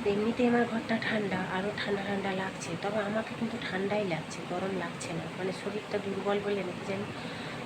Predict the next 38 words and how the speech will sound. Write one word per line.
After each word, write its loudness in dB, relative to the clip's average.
পরশু 2
থেকে 4
প্রচণ্ড 4
ঠান্ডা 4
লেগেছিলো। 2
ডাক্তারকে 2
যেয়ে 6
তাই 6
বললাম, 2
"ডাক্তারবাবু, 0
ঠান্ডার 4
ওষুধ 0
খাচ্ছি, 0
তাও 2
কেন 6
এত 2
ঠান্ডা 0
লেগে -2
যাচ্ছে?" -4
ডাক্তারবাবু 6
বললো, 10
"না, 8
এটা 4
অ্যালার্জিও 6
হতে 4
পারে।" 4
অবশ্য 8
সকাল 6
থেকে 8
ওষুধ 8
এনে 8
খাওয়ার 6
পর 6
থেকে 6
দেখছি 4
আর 6
মানে 6
হাঁচি 2